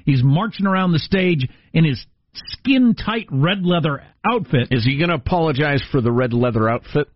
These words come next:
Speaker 1: Making a lot of gay jokes.
Speaker 2: Yeah.
Speaker 1: And, uh, I wondered how that was gonna fly. I, I wonder if this is gonna be good enough. I wonder if this is gonna be good enough.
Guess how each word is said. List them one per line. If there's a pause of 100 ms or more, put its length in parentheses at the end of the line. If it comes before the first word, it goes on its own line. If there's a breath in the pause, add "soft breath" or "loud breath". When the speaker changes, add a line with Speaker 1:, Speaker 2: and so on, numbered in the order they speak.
(100)
Speaker 1:
Making
a
lot
of
gay
jokes.
Speaker 2:
Yeah. (760)
Speaker 1:
And,
uh,
I
wondered
how
that
was
gonna
fly.
I,
I
wonder
if
this
is
gonna
be
good
enough. (640)
I
wonder
if
this
is
gonna
be
good
enough.